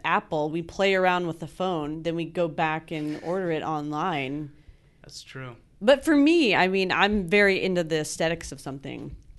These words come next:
Speaker 2: Okay.
Speaker 1: Like, I have to know, like, it's almost like, do I have a connection <laughs> with this product? I sound like a cuckoo bird, but,
Speaker 2: <laughs>
Speaker 1: um,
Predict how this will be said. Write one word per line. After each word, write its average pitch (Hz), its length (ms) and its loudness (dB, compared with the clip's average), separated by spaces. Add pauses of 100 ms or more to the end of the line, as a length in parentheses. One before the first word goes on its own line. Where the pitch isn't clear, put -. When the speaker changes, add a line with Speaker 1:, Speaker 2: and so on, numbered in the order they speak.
(300)
Speaker 2:
Okay. 202 240 -16
Speaker 1:
Like, 170 260 0
I 170 80 2
have 196 340 0
to 196 100 -2
know, 170 420 2
like, 143 400 -2
it's - 160 -8
almost 180 300 -6
like, 156 200 -4
do 165 80 -4
I 160 60 -2
have 170 200 -4
a 165 60 -6
connection 208 580 -4
<laughs> - 20 -12
with - 100 -16
this 175 160 -8
product? 180 440 0
I 180 60 -4
sound 240 220 -4
like - 120 -6
a 151 60 -4
cuckoo 202 380 -6
bird, 139 340 -8
but, 156 180 0 (320)
Speaker 2:
<laughs> - 300 -16
Speaker 1:
um, 185 540 2